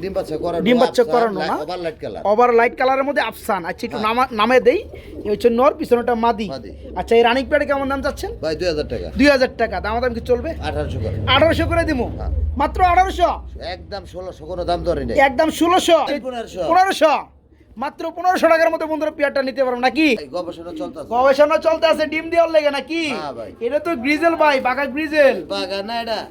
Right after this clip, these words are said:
Speaker 2: কি এটা?
Speaker 1: কাশ্মীরি, কাশ্মীরি, তিনটা কালার হয় কাশ্মীরি।
Speaker 2: তাই নাকি?
Speaker 1: জি ভাই।
Speaker 2: হ্যাঁ ভাই?
Speaker 1: হ্যাঁ, এটা বহুত ডিমান্ড আলা কবুতর আর রেসের কবুতর এটা।
Speaker 2: আমি একটু চোখগুলো দেখাই দেই ভাই।
Speaker 1: হ্যাঁ।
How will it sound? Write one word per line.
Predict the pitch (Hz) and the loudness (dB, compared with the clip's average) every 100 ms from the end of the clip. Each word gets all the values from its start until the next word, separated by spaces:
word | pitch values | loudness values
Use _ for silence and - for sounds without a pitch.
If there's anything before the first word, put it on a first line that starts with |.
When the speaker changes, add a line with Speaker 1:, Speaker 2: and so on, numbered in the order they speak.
| - | -8
Speaker 2:
কি | 277 320 | 0 2
এটা? | 311 262 185 | 4 4 2
Speaker 1:
কাশ্মীরি, | 202 196 - 190 214 208 | -4 -8 -10 -12 -8 -10
কাশ্মীরি, | - 208 180 160 202 202 | -8 -8 -8 -10 -8 -8
তিনটা | - 208 196 196 | -6 -6 -2 -2
কালার | 202 208 196 | -2 -2 0
হয় | 180 | -2
কাশ্মীরি। | 175 175 277 - 123 | -2 -4 -4 -4 -4
Speaker 2:
তাই | 110 233 277 | 0 2 4
নাকি? | 330 294 269 180 | 2 2 -2 -2
Speaker 1:
জি | 190 | -6
ভাই। | 180 175 147 | -6 -6 -6
Speaker 2:
হ্যাঁ | 190 | -4
ভাই? | 247 302 523 571 - | 0 2 2 -2 -8
Speaker 1:
হ্যাঁ, | 123 156 165 165 160 | -12 -8 -6 -6 -8
এটা | 170 | -10
বহুত | 170 185 190 | -8 -8 -6
ডিমান্ড | 175 196 202 208 | -4 -2 -2 -2
আলা | 196 175 | -2 -2
কবুতর | 160 170 143 151 160 | -4 -6 -4 -4 -2
আর | 156 | -2
রেসের | 175 170 180 | -4 -4 -6
কবুতর | 175 160 127 123 | -6 -6 -6 -4
এটা। | 208 | -2
Speaker 2:
আমি | 233 262 | 0 0
একটু | - 311 | 0 0
চোখগুলো | 302 285 277 285 302 | 2 2 2 2 2
দেখাই | 302 277 285 | 2 2 0
দেই | 302 | -2
ভাই। | 311 330 | -2 -2
Speaker 1:
হ্যাঁ। | 403 339 | -4 -10